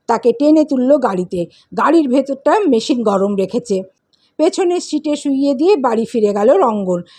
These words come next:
ধরাধরি করে তাকে শোয়ানো হলো বিছানায়। টেলিফোন পেয়ে ছুটে এলো রঙ্গনের বাঙালি ডাক্তার বন্ধু। ইনজেকশন দিল সে। বলল, "ঘন্টা তিনেকের মধ্যে বোঝা যাবে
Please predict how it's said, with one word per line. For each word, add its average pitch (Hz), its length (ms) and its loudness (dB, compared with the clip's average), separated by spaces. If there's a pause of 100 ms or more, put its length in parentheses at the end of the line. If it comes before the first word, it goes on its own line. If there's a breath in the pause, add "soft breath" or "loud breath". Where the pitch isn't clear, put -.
(180 soft breath)
ধরাধরি 311 520 0
করে 269 200 4
তাকে 262 300 -2
শোয়ানো 202 420 -2
হলো 285 220 0
বিছানায়। 185 500 -4 (1000 soft breath)
টেলিফোন 294 520 2
পেয়ে 269 260 4
ছুটে - 260 -4
এলো 220 260 4
রঙ্গনের 220 600 0 (340 soft breath)
বাঙালি 262 440 2
ডাক্তার 214 420 -2
বন্ধু। 190 460 -2 (320)
ইনজেকশন 311 640 0
দিল 214 240 -2
সে। 180 240 -4 (320 soft breath)
বলল, 381 280 6
"ঘন্টা 294 600 0
তিনেকের 403 440 0
মধ্যে 427 360 0
বোঝা 294 300 2
যাবে 190 300 0